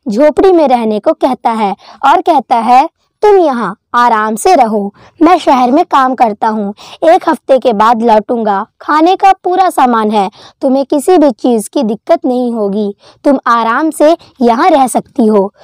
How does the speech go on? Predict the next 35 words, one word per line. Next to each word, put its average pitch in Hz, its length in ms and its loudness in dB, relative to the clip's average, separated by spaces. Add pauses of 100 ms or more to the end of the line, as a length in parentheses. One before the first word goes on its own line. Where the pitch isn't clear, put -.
(120)
सुबह 339 360 2
बूढ़ा 320 340 0
आदमी 220 540 -2 (200)
शहर 320 340 0
काम 277 300 -2
करने 240 340 0
के 262 180 -4
लिए 262 260 -4 (100)
चला 214 280 2
गया। 202 260 0 (320)
शहजादी 269 680 0 (220)
झोपड़ी 330 420 0
की 247 280 -4 (180)
साफ 339 340 0
सफाई 247 380 0
करने 214 380 -2
में 311 140 0
लग 262 220 2
जाती 226 420 0
है 202 220 0 (320)
और 247 120 4
बकरी 240 400 -2
का 233 180 0
दूध 226 260 -2
निकालती 294 560 0
है, 320 180 -2 (280)
आधा 220 280 0
खुद 381 200 -4 (120)
पीती 247 340 -4
है 269 160 2 (360)
और 247 180 2
आधा 240 380 -2 (240)
बाहर 233 360 2
दरवाजे 220 500 -2
पर 302 200 0